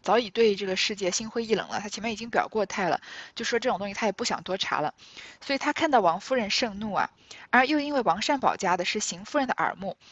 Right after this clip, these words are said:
不然凤姐呢会帮着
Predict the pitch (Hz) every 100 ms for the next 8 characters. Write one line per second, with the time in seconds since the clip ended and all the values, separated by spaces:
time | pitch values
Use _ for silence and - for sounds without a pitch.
0 | - _ 339 269 226 - 277 - - 160
1 | - - - 302 269 202 - - 254 262
2 | 240 175 95